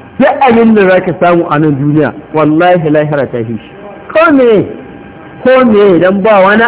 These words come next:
abu da za ka ce tabbatacce ne. In mulki ne, in kuɗi ne, in lafiya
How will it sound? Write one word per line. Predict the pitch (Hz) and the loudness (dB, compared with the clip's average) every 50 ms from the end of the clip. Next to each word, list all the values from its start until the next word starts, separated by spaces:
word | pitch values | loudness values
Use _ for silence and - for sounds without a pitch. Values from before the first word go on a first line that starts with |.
| 226 | -2
abu | 226 190 165 180 190 | -2 -2 -2 0 0
da | 170 170 156 | 2 2 2
za | 156 175 - 233 | 2 2 2 0
ka | - 151 135 - | -2 -6 -6 -4
ce | - 165 - - | -4 -4 -4 -4
tabbatacce | 139 127 123 135 127 - 165 160 151 - - - 165 165 156 | -4 -4 -2 -4 -4 -2 -2 -4 -4 -4 -2 0 0 2 2
ne. | 147 143 110 - - - - - - - - | 0 -2 -4 -6 -10 -16 -20 -20 -16 -10 -8
In | 165 170 180 | -4 -2 0
mulki | 185 196 190 190 - - 185 160 151 | 0 0 0 -2 -2 -2 -2 0 0
ne, | 160 170 180 175 | 2 0 0 0
in | - 175 175 175 - | -2 -2 -4 -2 -2
kuɗi | 208 - - - 190 196 190 | -4 -2 -2 -2 -2 -2 0
ne, | 190 170 147 143 | 0 0 0 -2
in | - 175 175 180 | -2 -2 -2 0
lafiya | 175 175 175 175 175 202 196 180 | 0 0 0 0 -2 -2 0 0